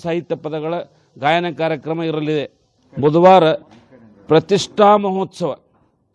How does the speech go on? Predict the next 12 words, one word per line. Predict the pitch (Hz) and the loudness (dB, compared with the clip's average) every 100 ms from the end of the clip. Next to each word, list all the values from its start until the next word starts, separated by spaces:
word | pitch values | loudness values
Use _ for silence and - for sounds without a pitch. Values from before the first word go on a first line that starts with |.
| _ _ _ _ _ _ | _ _ _ _ _ _
ಬೆಳಿಗ್ಗೆ | - 190 180 185 156 | -6 -4 -2 -2 0
ಆರೂವರೆ | 170 196 196 190 180 | 0 0 0 0 -2
ಗಂಟೆಗೆ | 180 170 175 196 - _ _ 127 | -4 -6 -4 -4 -6 _ _ -10
ಗುರು | 170 208 | -4 -2
ಗಣಪತಿ | 185 185 160 156 170 | -2 -6 -8 -8 -10
ಪೂಜೆ, | 175 160 143 180 - _ _ _ _ _ _ | -8 -8 -6 -8 -8 _ _ _ _ _ _
ಬೆಳಿಗ್ಗೆ | 143 170 190 190 180 | -8 -4 -2 -2 0
ಏಳು | 185 202 | 0 -2
ಗಂಟೆ | 196 185 196 180 | -2 -4 -6 -4
ಮೂವತ್ತು | 180 180 175 | -6 -6 -8
ನಿಮಿಷಕ್ಕೆ | 170 180 180 170 165 131 | -8 -8 -10 -6 -6 -6
ಶ್ರೀ | 160 | -10